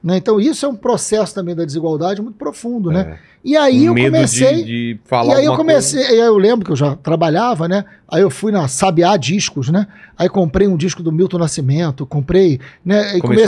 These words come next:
Speaker 1: comecei,
Speaker 2: a, a,
Speaker 1: comecei a tentar, porque eu, eu precisava
Speaker 2: se enturmar,
Speaker 1: interagir com
Speaker 2: né?
Speaker 1: aquele mundo, né?
Speaker 2: É.
Speaker 1: E aí eu lembro que eu comprei um, um, o primeiro livro de poesia foi do Quintana, Mário Quintana, que eu leio Mário Quintana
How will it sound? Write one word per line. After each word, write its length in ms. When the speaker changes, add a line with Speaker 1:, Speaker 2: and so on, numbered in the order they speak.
Speaker 1:
comecei, 180
Speaker 2:
a, 220
a, 220
Speaker 1:
comecei 420
a 60
tentar, 440
porque 140
eu, 80
eu 240
precisava 240
Speaker 2:
se 60
enturmar, 260
Speaker 1:
interagir 260
com 60
Speaker 2:
né? 80
Speaker 1:
aquele 160
mundo, 380
né? 140
Speaker 2:
É. 280
Speaker 1:
E 100
aí 80
eu 80
lembro 240
que 60
eu 60
comprei 260
um, 40
um, 520
o 40
primeiro 340
livro 120
de 60
poesia 420
foi 180
do 260
Quintana, 680
Mário 220
Quintana, 320
que 80
eu 60
leio 120
Mário 160
Quintana 340